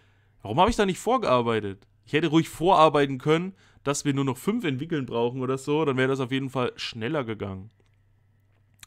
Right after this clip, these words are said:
Was Level dreiundvierzig dann für Aufgaben sind, weiß ich auch noch nicht. Das stand überall. Ich habe mich damit nicht groß beschäftigt. Ich wollte mich immer überraschen lassen, wenn es soweit ist, dass man dann direkt durchentwickelt.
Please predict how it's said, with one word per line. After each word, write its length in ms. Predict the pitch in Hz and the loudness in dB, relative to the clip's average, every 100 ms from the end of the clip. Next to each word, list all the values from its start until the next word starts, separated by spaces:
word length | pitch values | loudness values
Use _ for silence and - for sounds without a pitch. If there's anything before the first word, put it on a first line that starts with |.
| - _ _ _ _ _ | -20 _ _ _ _ _
Was 420 | 107 143 - - | 2 2 2 -6
Level 260 | 143 151 156 | 0 0 2
dreiundvierzig 580 | 135 135 135 180 190 170 | 2 0 2 -2 -2 -2
dann 160 | 160 | 0
für 120 | 147 123 | 2 0
Aufgaben 420 | 156 - 135 139 | 2 2 0 0
sind, 160 | 143 | 0
weiß 160 | 131 120 | 0 0
ich 100 | 92 | 0
auch 80 | 139 | 0
noch 100 | 143 | 0
nicht. 280 | 127 143 123 | 0 -2 -6
Das 100 | - | -4
stand 260 | 139 143 | -2 -2
überall. 480 | 156 147 107 127 123 - | -2 0 2 2 0 -6
Ich 140 | - | -6
habe 100 | 131 | -4
mich 100 | 135 | -4
damit 260 | 131 123 123 | -4 -4 -6
nicht 180 | 135 | -8
groß 200 | - 139 | -6 -6
beschäftigt. 540 | - 120 139 135 131 - | -6 -4 -4 -4 -8 -10
Ich 140 | 113 | -6
wollte 180 | 123 131 | -4 -4
mich 100 | 131 | -6
immer 160 | 135 117 | -6 -4
überraschen 440 | 117 113 135 143 | -4 -4 -4 -2
lassen, 240 | 120 123 | -2 -2
wenn 120 | 117 127 | -4 -4
es 140 | 127 | -4
soweit 280 | 120 104 104 | -6 -4 -2
ist, 300 | 147 160 - - - | -4 -4 -12 -20 -10
dass 200 | - 131 | -8 -4
man 120 | 127 | -2
dann 220 | 110 120 123 | 0 0 -2
direkt 320 | 117 107 - | -4 -8 -12
durchentwickelt. 1300 | 117 120 143 - 117 101 92 104 190 165 151 151 | -6 -2 -2 -4 -8 -8 -6 -6 -2 2 2 0